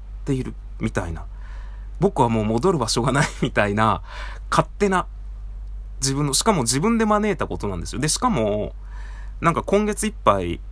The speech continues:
ライブ配信やめますって言ったけど、全然やれるんですよね。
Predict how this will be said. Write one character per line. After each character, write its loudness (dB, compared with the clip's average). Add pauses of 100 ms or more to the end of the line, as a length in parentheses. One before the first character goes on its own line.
(140)
ラ 6
イ 4
ブ -2
配 2
信 0
や 0
め 2
ま 4
す -8
っ -14
て -6
言 -4
っ -8
た -2
け -4
ど、 -4 (880)
全 4
然 2
や 4
れ 0
る 0
ん -2
で -8
す -6
よ -10
ね。 -4